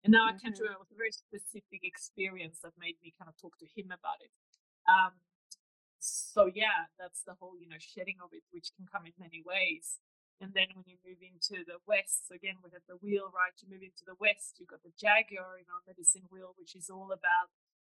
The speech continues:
Speaker 1: power, being grounded and seeing through the darkness. This is where the shadow work comes in. So you clear the stuff that you're aware of. <laughs> Now you're moving into the stuff that you're not aware of, you know? And, um,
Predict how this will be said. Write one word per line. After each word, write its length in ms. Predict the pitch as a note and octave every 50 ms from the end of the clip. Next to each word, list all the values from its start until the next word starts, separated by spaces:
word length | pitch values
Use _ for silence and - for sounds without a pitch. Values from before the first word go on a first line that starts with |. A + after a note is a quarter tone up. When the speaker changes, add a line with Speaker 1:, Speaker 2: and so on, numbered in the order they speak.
| _ _ _ _ _ _ _ _ _ _ _ _ _ _ -
Speaker 1:
power, 520 | G#3 G#3 G3 G3+ G3 F#3 F3+ F3 F3 F3+ _ -
being 200 | F#3 F3+ F3+ _ _ _
grounded 720 | F3+ F#3+ G3 G3 G3 G3 G3+ G3+ _ F3 F3+ F3 E3 D#3+
and 120 | D#3+ D#3+ E3 _ -
seeing 480 | - - - - - G#3+ G3+ G3+ G3+ G3+
through 200 | G3+ - F#3+ F3
the 120 | F3+ F3+ _ -
darkness. 520 | F3+ F3+ G3+ G#3+ G#3 - G3+ F3 D#3+ - -
This 160 | - F#3 -
is 80 | - F#3
where 120 | F#3+ F#3+ F#3
the 100 | F#3 -
shadow 400 | - - - - G3+ - A4 -
work 180 | F#3+ E3+ E3+ _
comes 240 | - G3+ F3+ F3 -
in. 160 | - E3 - _
So 160 | - - G3+
you 120 | G3 F#3+ F3+ - -
clear 280 | - - A#3+ A#3 B3 C4+ C4
the 120 | A#3 -
stuff 240 | - - A3+ G#3+ - -
that 140 | G#3+ F#3+ - G3+
you're 120 | G3+ G3
aware 360 | F#3+ - F#3 G3+ A#3+ C4 A#3+
of. 240 | F#3 F#3 A3 - _ _ _
<laughs> 80 | -
Now 240 | D4 C#4 C4 A#3 A#3+
you're 160 | A#3+ A#3 A3
moving 320 | G#3+ G#3+ G#3+ G3+ G#3+ G#3 G#3+
into 240 | G3+ G3+ - G#3
the 140 | F#3+ G3 G3 G3
stuff 240 | - G#3 G#3 G#3
that 160 | - A#3 A3+ -
you're 200 | A#3+ A#3+ A#3+ A#3+
not 200 | B3+ D#4 F#4 G#4
aware 400 | G4+ D#4 C#4 B3+ B3 A#3+ A3+ G#3
of, 160 | F#3+ F#3+ F#3+
you 100 | G3+ G3 F#3
know? 240 | F#3 F#3+ G#3 A3 G#3
And, 160 | G3+ G3 F#3+ _ _ _ _ _ _ _ -
um, 400 | - G3 F#3+ F#3+ - F#3+ F#3 -